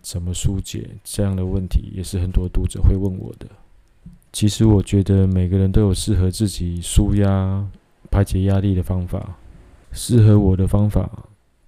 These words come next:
对于你来说，说不定会不好用。你觉得有效的，对我来说未必是好方法。今天就来跟大家聊聊几个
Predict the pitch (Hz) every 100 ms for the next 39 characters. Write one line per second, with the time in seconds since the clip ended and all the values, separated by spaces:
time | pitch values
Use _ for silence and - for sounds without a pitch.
0 | - 110 101 95 90 90 90 - 95 95
1 | 98 - - 95 104 92 95 - 87 92
2 | 92 90 92 - - - - - _ _
3 | - - 107 98 110 104 104 95 92 -
4 | 107 95 92 95 - 104 95 90 - 107
5 | 98 101 101 104 90 98 101 98 98 92
6 | - 85 - - - - - _ _ -
7 | 120 113 113 110 110 101 95 95 104 104
8 | 104 104 101 98 101 98 95 92 92 90
9 | 90 - 101 90 - 98 90